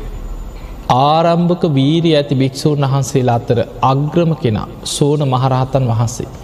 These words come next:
එතකොට එතනත් හිතන්න, අසූ මහා ශ්‍රාවකයන්ට අයිති රහත් වෙන්න පින තිබ්බ කෙනාට සිවුරු අරින්න හිතුනේ නැද්ද? ඒ නිසා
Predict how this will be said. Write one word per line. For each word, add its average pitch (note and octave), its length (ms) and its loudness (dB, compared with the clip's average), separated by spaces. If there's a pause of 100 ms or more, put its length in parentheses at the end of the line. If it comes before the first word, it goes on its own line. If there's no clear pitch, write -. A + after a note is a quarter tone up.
(540)
එතකොට C#3 400 0
එතනත් D3 480 0
හිතන්න, B2+ 480 0 (680)
අසූ F3 420 2
මහා D#3+ 280 2
ශ්‍රාවකයන්ට C#3+ 840 0
අයිති C#3 440 0 (1500)
රහත් D#3 500 0
වෙන්න D#3+ 280 2
පින D3+ 320 0
තිබ්බ D#3+ 280 2
කෙනාට C#3 520 0
සිවුරු C#3 340 0
අරින්න C#3+ 260 2
හිතුනේ C#3 320 0
නැද්ද? C#3 220 0 (2250)
ඒ C3 180 4
නිසා B2+ 420 0